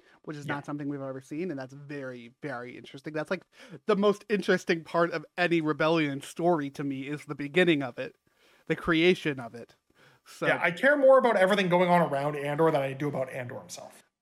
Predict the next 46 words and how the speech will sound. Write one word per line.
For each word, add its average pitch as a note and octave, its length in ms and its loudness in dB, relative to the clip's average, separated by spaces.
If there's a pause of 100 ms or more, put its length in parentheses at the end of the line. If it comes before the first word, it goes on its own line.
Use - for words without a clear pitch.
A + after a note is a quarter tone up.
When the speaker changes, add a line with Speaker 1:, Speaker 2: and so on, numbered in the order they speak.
(120)
Speaker 1:
And G3 60 0
I G3+ 80 2
think F#3 140 -2
Speaker 2:
as B2 60 -2
a - 20 2
Speaker 1:
that's E3+ 120 -4
gonna, E3+ 160 -2
Speaker 2:
character. F#3+ 120 -8
Speaker 1:
I F#3+ 60 -2
think - 140 -4
that's D3 120 -6
the D3 100 -14
vibe C3+ 220 -12
they're C3 100 -20
going C3 300 -14
on B2 160 -18
for B2+ 180 -18
with A#2+ 160 -20
the A#2 220 -18 (300)
trailers F3+ 400 -8
and C#3+ 100 -8
stuff. A#2+ 320 -12 (460)
Also, F#3 420 -2 (280)
how B3+ 340 6
has D#4 100 2
it G3+ 140 0
been F3 480 2
this G3+ 340 4
long D3+ 720 2 (1040)
to G3 80 -4
get - 320 -2
this D3 160 -8
story? B2+ 580 -8
Like, - 320 -18
oh D#3+ 120 -14
my F#3+ 200 -10 (400)
God. - 240 -14 (1000)
Speaker 2:
Because B2+ 180 -18
Rogue D#3+ 260 -8
One C3+ 220 -4
came C3 180 -10
out, C3 240 -8
what, B2+ 280 -4
in C3 160 -16
twenty C3 840 -10
fourteen? F3+ 880 -6